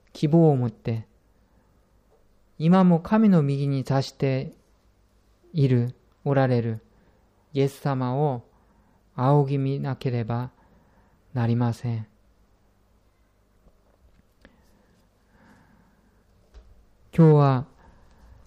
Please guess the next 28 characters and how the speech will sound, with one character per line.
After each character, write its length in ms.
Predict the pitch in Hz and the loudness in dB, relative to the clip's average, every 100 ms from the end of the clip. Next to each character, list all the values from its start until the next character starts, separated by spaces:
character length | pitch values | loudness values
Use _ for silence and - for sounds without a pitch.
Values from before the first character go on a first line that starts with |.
| - | -4
イ 120 | 143 | 2
エ 60 | 156 | 2
ス 120 | - | 2
様 280 | 170 160 147 | 2 2 2
が 160 | 139 | 0
与 280 | 131 151 147 | 0 0 -2
え 40 | |
て 140 | 139 135 | -2 -6
く 80 | 131 | -4
だ 160 | 131 | -6
さ 140 | 123 123 | -6 -6
る 220 | 117 113 _ _ _ _ _ _ - _ - | -6 -8 _ _ _ _ _ _ -20 _ -2
平 340 | 147 156 151 | 4 6 4
安 320 | 147 143 135 - _ - _ _ - | 2 -2 -6 -14 _ -20 _ _ -10
に 100 | 117 | -6
つ 160 | - | -4
い 100 | 131 | -4
て、 340 | 123 127 135 - _ _ _ _ _ _ | -4 -8 -8 -12 _ _ _ _ _ _
そ 140 | - 143 | -6 -2
れ 100 | 139 | 0
に 80 | 135 | 0
関 320 | 147 - 156 | -4 2 2
わ 80 | 135 | 2
る 240 | 127 135 | -2 -4
御 140 | 147 | -4
言 280 | 117 127 123 | -2 -2 -2
葉 180 | 113 107 | -2 -2
を 220 | 110 120 | -4 -8